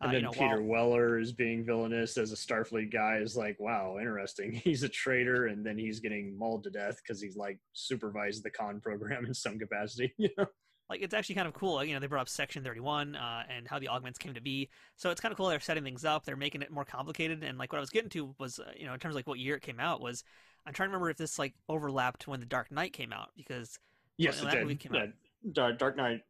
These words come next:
Speaker 1: had come out in oh eight, and basically, much like James Bond was kinda trying to have all its villains kinda be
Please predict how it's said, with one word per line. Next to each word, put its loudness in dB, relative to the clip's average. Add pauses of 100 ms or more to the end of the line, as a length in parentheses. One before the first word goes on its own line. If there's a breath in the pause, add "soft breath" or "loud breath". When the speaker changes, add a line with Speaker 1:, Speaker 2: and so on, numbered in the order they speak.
(100)
Speaker 1:
had 0
come 0
out 2
in 0
oh 2
eight, 2
and -2
basically, 0
much 0
like 2
James -2
Bond -2
was -8
kinda -4
trying -2
to -2
have -2
all 0
its -8
villains -6
kinda -4
be -8